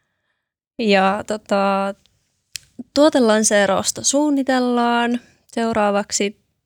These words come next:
Me ollaan jossakin siinä huoneessa, tai jossain auditoriossa, missä se tulee tapahtumaan. Ja kaikki vaaran merkit on ilmassa, kun Kendall suunnittelee, että sinne pitäisi rakentaa semmoinen talo ja sit pitäisi saada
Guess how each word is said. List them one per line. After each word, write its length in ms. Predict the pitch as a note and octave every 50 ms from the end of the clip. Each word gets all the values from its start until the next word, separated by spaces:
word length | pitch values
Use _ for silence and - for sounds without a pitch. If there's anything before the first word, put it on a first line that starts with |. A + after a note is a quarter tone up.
| _ _ _ - - G3 F#3+
Me 140 | G3+ G3 G3
ollaan 260 | G3 G3 G3 F#3+ F#3+
jossakin 560 | F#3+ G3+ - - A3 G#3 G3 F#3+ F#3+ F#3 - - _ -
siinä 260 | - G#3 F#3+ G3+ G3+
huoneessa, 640 | G#3 G3+ C3+ G#2 G#2 A#2 - A#3 - - - - - _ _ - - C2 A#1+ - F#3+
tai 220 | - - G#2 -
jossain 340 | - G#3+ - - - - - - - - - _ _ -
auditoriossa, 800 | G3+ - - G3 G3+ - - G#3 - - - - - - - -
missä 200 | - A3+ - - G#3+
se 40 | -
tulee 260 | - - - - -
tapahtumaan. 800 | - - A3 - - - A#3 - - - - - - - - A3+ - - - - - - _ _ _ _ -
Ja 100 | G3 F#3
kaikki 380 | A3+ B3 C#4+ C4+ - - B3
vaaran 380 | A3+ A3 G#3+ G#3 G#3 G3+ G3 F#3+
merkit 480 | F#3 F#3 F#3 F#3+ G#3+ - G3 - -
on 140 | F#3+ F#3+ F3+ -
ilmassa, 540 | - F#3 F#3+ F#3+ F#3+ F3+ G3+ - - - F#3
kun 260 | - G3 F#3+ F#3 F#3+
Kendall 480 | F#3+ - C4 G3+ G#3 G#3+ G3+ G3+ F#3+ G#3
suunnittelee, 760 | - - A#3 A3 G#3 F#3+ G3+ G#3+ - - G3 G3 G3 G3 G3
että 140 | G3+ G3+ -
sinne 180 | - G#3+ B3 -
pitäisi 380 | - - G#3+ G#3 C4+ - -
rakentaa 500 | G3 G3 G3+ - G3 G3 F#3+ - F3+ G3
semmoinen 400 | A3+ - - G#3 F#3+ G3 F#3 F3+ - _ _
talo 580 | - F#3+ A3+ A#3+ A3 A#3 A3+ A#3 A#3 A#3 B3 C4 - - - -
ja 140 | G3+ G3
sit 220 | G3+ - G#3+ G#3+ - -
pitäisi 320 | G#3+ F#3 G3 G3 - - -
saada 400 | - F#3 F#3 F#3 F#3+ G3+ G3+